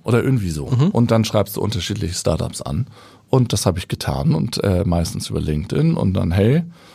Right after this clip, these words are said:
Speaker 1: in dem Fall Julian, aber
Speaker 2: Mhm.
Speaker 1: auch ein paar andere. Und, äh, hier, genau, ich bin Hannes und, äh, w-, wollen wir einfach mal schnacken.
Speaker 2: <laughs> Mit wie viel hast du dich unterhalten?
Speaker 1: Äh, das weiß ich nicht mehr.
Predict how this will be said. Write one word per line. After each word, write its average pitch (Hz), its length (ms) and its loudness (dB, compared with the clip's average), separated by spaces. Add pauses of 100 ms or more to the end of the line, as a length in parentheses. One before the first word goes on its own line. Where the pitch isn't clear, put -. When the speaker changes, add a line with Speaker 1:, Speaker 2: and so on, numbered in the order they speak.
(120)
Speaker 1:
in 101 100 2
dem 170 160 2
Fall 87 200 -2
Julian, 110 580 2
aber - 160 2
Speaker 2:
Mhm. 156 80 2
Speaker 1:
auch 170 60 -4
ein 90 60 2
paar - 160 -4
andere. 104 340 0 (440)
Und, 113 480 2
äh, 92 220 2
hier, 101 220 2
genau, 101 300 0
ich 120 120 -4
bin 98 160 2
Hannes 131 340 2
und, 95 360 0
äh, 95 200 -2
w-, - 500 -6
wollen 98 180 2
wir 95 140 0
einfach 92 200 -2
mal 117 280 0
schnacken. - 360 -6 (680)
Speaker 2:
<laughs> - 760 -16
Mit 139 180 4
wie 190 80 4
viel 202 120 4
hast 196 140 0
du 180 120 4
dich 156 120 2
unterhalten? 151 500 -2 (2000)
Speaker 1:
Äh, 98 120 -8
das - 220 -10
weiß 76 200 -8
ich - 80 -14
nicht 90 160 -12
mehr. - 100 -12